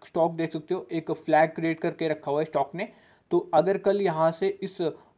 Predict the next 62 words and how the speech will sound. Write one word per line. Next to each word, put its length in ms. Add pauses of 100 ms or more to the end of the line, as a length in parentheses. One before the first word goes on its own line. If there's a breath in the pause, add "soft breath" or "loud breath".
(220)
फ्लैग, 400 (260)
ये 120
जो 100
फ्लैग 440
है, 80
अगर 240
इसको 240
ब्रेकआउट 400
मिलता 320
है, 120
इस 200
ट्रेंड 320
लाइन, 260 (200)
ये 100
जो 340 (340)
रेजिस्ट 480
कर 160
रहा 120
है 60
अपसाइड 440
में, 160
इस 220
रेजिस्ट-, 680
रेजिस्टेंस 520
का 140
अगर 260 (360 loud breath)
हमें 460
कल 200
ब्रेकआउट 460
देखने 360
को 120
मिलता 260
है 60
तो 80
आप 180
इसको 220
बाय 180
कर 120
सकते 300
हो 60
दो 180
सौ 120
तीस 240
के 120
लेवल 240
पे। 280
And, 220
uh, 320
फर्स्ट 260
टारगेट 280
हमारा 260
रहेगा 180
दो 140
सौ 120
तैंतीस 480
and, 160
uh, 360
दो 120
सौ 120
पैंतीस 380
का 120
हमारा 260